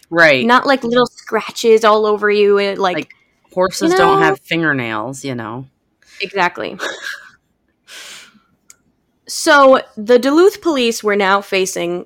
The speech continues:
Speaker 2: the biggest homicide case they have ever had.
Speaker 1: Mm.
Speaker 2: Even though the police had publicly said it's a burglary
Speaker 1: Mm.
Speaker 2: gone wrong,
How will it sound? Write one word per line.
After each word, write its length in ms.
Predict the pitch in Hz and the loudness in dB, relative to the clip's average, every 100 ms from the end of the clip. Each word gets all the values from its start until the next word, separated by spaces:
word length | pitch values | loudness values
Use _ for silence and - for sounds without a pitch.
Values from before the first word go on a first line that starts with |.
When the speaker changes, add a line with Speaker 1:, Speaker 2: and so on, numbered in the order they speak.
| - | -10
Speaker 2:
the 200 | 190 180 - | -8 -8 -6
biggest 680 | 202 202 220 214 - - - _ - | -2 2 2 2 -6 -14 -16 _ -8
homicide 560 | 196 175 175 196 180 | -4 -2 -2 -4 -4
case 260 | - 185 - | -6 -10 -8
they 140 | 175 | -8
have 120 | 170 | -6
ever 280 | 180 175 - | -4 -4 -6
had. 320 | - - - - _ _ _ _ _ _ _ - | -6 -10 -10 -20 _ _ _ _ _ _ _ -12
Speaker 1:
Mm. 460 | 160 165 131 110 _ _ _ _ _ _ _ _ _ _ _ _ _ - | -8 -4 -6 -8 _ _ _ _ _ _ _ _ _ _ _ _ _ -2
Speaker 2:
Even 300 | 339 440 381 | 0 4 4
though 280 | 311 320 | 4 4
the 100 | 339 | 2
police 400 | 330 285 262 262 | -4 -4 -2 -4
had 240 | 262 233 220 | -2 -4 -2
publicly 480 | 262 277 294 294 262 | -4 -2 -4 -4 -6
said 520 | - 240 170 175 214 _ _ - | -2 0 0 -2 -12 _ _ -12
it's 160 | 190 214 | -8 -4
a 60 | |
burglary 460 | 196 185 185 175 170 | 0 -2 0 -2 0
Speaker 1:
Mm. 40 | |
Speaker 2:
gone 200 | 175 170 | -2 -2
wrong, 400 | 190 214 190 202 | 2 4 4 2